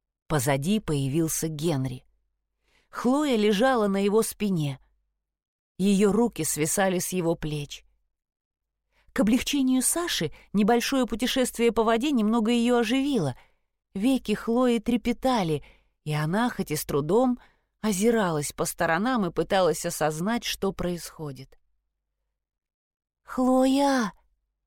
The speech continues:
Саша помогла Генри опустить Хлою и повернулась к бобру.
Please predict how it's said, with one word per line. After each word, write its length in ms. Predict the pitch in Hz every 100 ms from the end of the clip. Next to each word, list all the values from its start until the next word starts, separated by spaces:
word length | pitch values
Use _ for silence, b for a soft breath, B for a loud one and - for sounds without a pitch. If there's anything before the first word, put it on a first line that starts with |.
| _ _ _ _ -
Саша 480 | - 254 285 330
помогла 520 | 311 208 202 208 220 208
Генри 360 | 214 269 226
опустить 540 | 190 185 208 - 220 -
Хлою 480 | 214 254 302 285
и 140 | - 208
повернулась 640 | 226 208 202 226 240 196
к 60 | 185
бобру. 440 | 202 196 180 147